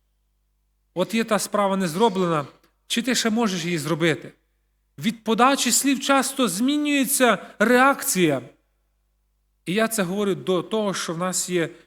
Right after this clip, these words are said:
свої якісь випробування, і де ми втомлюємося. Є праця, від якої ми втомлюємося.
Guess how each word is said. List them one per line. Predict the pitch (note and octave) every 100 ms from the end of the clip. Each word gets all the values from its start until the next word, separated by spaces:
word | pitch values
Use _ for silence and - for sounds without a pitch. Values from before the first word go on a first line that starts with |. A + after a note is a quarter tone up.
| _ _
свої | - - E3 F3 G3+
якісь | F3+ D#3+ - -
випробування, | D3 D3 C#3+ C#3 D#3+ F3+ C#3+ A#2+ - _ _ _ _
і | F#3+
де | D3+
ми | C#3+ C3+
втомлюємося. | - E3+ C#3+ B2 A#2 G#2+ - - _ _ -
Є | D#3+
праця, | F#3+ A3 A3+ A3 F3+
від | D#3+ D3+
якої | D#3 E3
ми | D#3
втомлюємося. | D3+ - F3 C#3+ B2+ A#2+ -